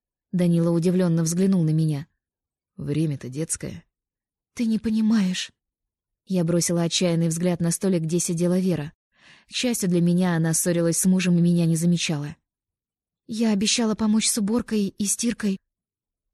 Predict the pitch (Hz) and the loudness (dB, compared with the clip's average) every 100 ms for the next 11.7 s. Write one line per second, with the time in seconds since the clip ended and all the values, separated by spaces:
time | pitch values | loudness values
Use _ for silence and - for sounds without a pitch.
0 | _ 202 185 175 185 185 185 196 175 - | _ 0 0 2 2 2 2 2 2 0
1 | 202 190 - 220 180 170 175 165 175 196 | 0 0 0 0 0 0 0 2 2 2
2 | 202 170 180 175 - 185 196 196 170 175 | 2 0 -2 -2 -2 0 2 4 2 0
3 | - 190 185 175 175 - 170 151 160 _ | 0 0 2 0 -2 -4 -4 -6 -12 _
4 | _ _ _ _ _ _ _ _ - - | _ _ _ _ _ _ _ _ -12 -8
5 | - 143 - _ _ _ _ _ _ - | -8 -10 -14 _ _ _ _ _ _ -6
6 | 175 170 151 160 151 147 - _ _ _ | -2 0 0 -2 -4 -6 -12 _ _ _
7 | _ _ _ _ _ - 147 151 175 143 | _ _ _ _ _ -6 -4 -2 -4 -6
8 | 143 147 135 135 - 160 156 147 147 143 | -6 -6 -6 -8 -10 -8 -6 -6 -6 -8
9 | 135 123 - 151 165 151 - - - - | -10 -12 -12 -10 -8 -6 -8 -8 -12 -16
10 | _ - _ - 208 156 156 143 - 139 | _ -20 _ -4 -2 -2 -4 -6 -8 -10
11 | 143 139 - 143 - 71 62 | -12 -12 -8 -8 -8 -8 -10